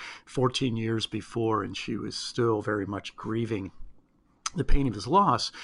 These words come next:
especially because it was during the holiday season. And, uh, when we met her, it was approaching the holiday season. And she, you know, first statement to us was, "I don't like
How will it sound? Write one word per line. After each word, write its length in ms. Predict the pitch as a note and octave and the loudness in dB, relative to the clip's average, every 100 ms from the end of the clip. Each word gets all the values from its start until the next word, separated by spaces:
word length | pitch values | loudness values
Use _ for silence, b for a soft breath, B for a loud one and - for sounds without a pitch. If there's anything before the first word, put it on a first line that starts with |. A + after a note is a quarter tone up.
| B B B - | B B B -14
especially 320 | - D3+ C3+ | 0 0 0
because 240 | C3+ B2+ | 0 0
it 60 | C#3 | -2
was 120 | G2+ | -2
during 200 | C3+ A#2 | -2 -2
the 60 | G#2+ | 0
holiday 440 | C3+ B2 A#2 G#2 | 2 2 2 -2
season. 680 | - - E3+ C3+ C3 B2 A#2 B B B - | -4 -2 -2 -2 -2 -4 -6 B B B -10
And, 380 | C3+ A#2 A2+ A2+ | -6 -4 -4 -4
uh, 60 | A2+ | -4
when 140 | A2+ | -2
we 120 | A2 | -2
met 220 | A2+ C3 | 2 2
her, 240 | A#2+ B2 B2 | 4 6 4
it 120 | G#2 | 0
was 140 | G2+ | -6
approaching 640 | G2+ - C3+ C#3 - B2+ A#2+ - - - | -8 0 4 4 4 2 0 -8 -20 -10
the 80 | B2 | -4
holiday 380 | A#2 A#2+ A#2 A#2 | 2 2 4 0
season. 500 | A2 C3 A#2+ A#2+ A#2 - _ _ _ _ _ | -2 -4 -2 -4 -6 -10 _ _ _ _ _
And 240 | A#2+ A2 G#2+ | -4 -2 -4
she, 340 | - A2+ A2 | -4 -4 -4
you 80 | C3 | -4
know, 140 | G#2+ G2+ | -4 -2
first 260 | - - | 0 0
statement 420 | - B2 - G#2+ | 0 0 -2 -8
to 380 | - D#3+ D3 G#2+ B B B - | -2 2 2 0 B B B 0
us 300 | A2 - A#2+ | 0 0 -6
was, 400 | G#2 G2+ G2+ - | -6 -6 -6 -6
"I 120 | A#2 | -4
don't 300 | A2 A#2+ - | -2 -4 -4
like 360 | G#2+ G#2+ - - | -8 -8 -10 -20